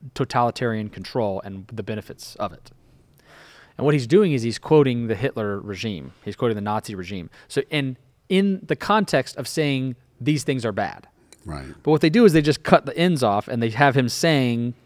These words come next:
Speaker 2: That's
Speaker 1: almost
Speaker 2: called
Speaker 1: like
Speaker 2: taking it out of context.
Speaker 1: Correct. That's my point.
Speaker 2: Yeah.
Speaker 1: So h-, he's, he, almost like he's praising
Speaker 2: Yeah.
Speaker 1: th-, the exact opposite of, like, American values.
Speaker 2: No drama, Obama.
Speaker 1: And, uh,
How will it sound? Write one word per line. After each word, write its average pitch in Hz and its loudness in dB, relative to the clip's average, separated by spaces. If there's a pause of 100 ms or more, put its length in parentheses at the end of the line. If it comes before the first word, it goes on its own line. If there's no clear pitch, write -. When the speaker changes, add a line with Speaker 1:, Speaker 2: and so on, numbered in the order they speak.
(400)
Speaker 2:
That's 151 6
Speaker 1:
almost 175 4
Speaker 2:
called 123 8
Speaker 1:
like - -20
Speaker 2:
taking 110 2
it 101 2
out 95 0
of 82 -6
context. 98 -4
Speaker 1:
Correct. 311 2
That's 131 2
my 156 0
point. - 0
Speaker 2:
Yeah. 143 -12
Speaker 1:
So 147 4
h-, 156 -6
he's, 151 0
he, 156 0
almost 208 4
like 202 -2
he's 143 -2
praising 143 -2
Speaker 2:
Yeah. 139 -14 (480)
Speaker 1:
th-, 170 -8 (260)
the 147 4
exact 143 4
opposite 143 -2
of, 117 -4
like, 117 -6
American 113 -4
values. 98 -4 (100)
Speaker 2:
No 113 4
drama, 123 6
Obama. 98 -2 (380)
Speaker 1:
And, 131 0 (240)
uh, 123 4